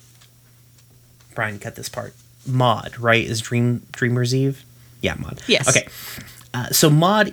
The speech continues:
Speaker 1: in the Discord asked, I remember 'cause I wanted to chat this out. Um, how do we feel about, uh, Peridot's fish out of wateredness?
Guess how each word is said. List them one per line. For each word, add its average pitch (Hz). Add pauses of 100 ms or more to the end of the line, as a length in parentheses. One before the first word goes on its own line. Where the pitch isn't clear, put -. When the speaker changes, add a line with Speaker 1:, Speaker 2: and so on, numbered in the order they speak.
Speaker 1:
in 156
the 147
Discord 131
asked, - (180)
I 120
remember 151
'cause 151
I 135
wanted 139
to -
chat 139
this 151
out. 123 (400)
Um, 107 (1000)
how 170
do 170
we 151
feel 151
about, 127
uh, 101
Peridot's 131
fish -
out 120
of 107
wateredness? 147